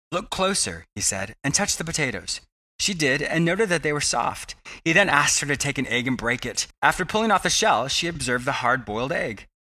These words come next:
Finally, he asked her to sip the coffee. Its rich aroma brought a smile to her face. "Father, what does this mean?" she asked. He then explained that the potatoes, the eggs, and the coffee beans had each faced the same adversity, the boiling water. However, each one reacted differently.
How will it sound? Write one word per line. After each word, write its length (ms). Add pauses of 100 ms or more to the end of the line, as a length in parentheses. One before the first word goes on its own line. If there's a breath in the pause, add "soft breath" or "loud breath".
Finally, 400
he 160
asked 200
her 60
to 100
sip 160
the 60
coffee. 480 (220 loud breath)
Its 240
rich 180
aroma 400
brought 300
a 40
smile 460
to 120
her 120
face. 460 (240)
"Father, 280
what 200
does 140
this 180
mean?" 260
she 160
asked. 440 (160)
He 80
then 200
explained 360
that 80
the 60
potatoes, 540
the 100
eggs, 160
and 80
the 60
coffee 280
beans 260
had 120
each 180
faced 240
the 60
same 220
adversity, 680
the 60
boiling 340
water. 340 (360 loud breath)
However, 320
each 260
one 140
reacted 340
differently. 460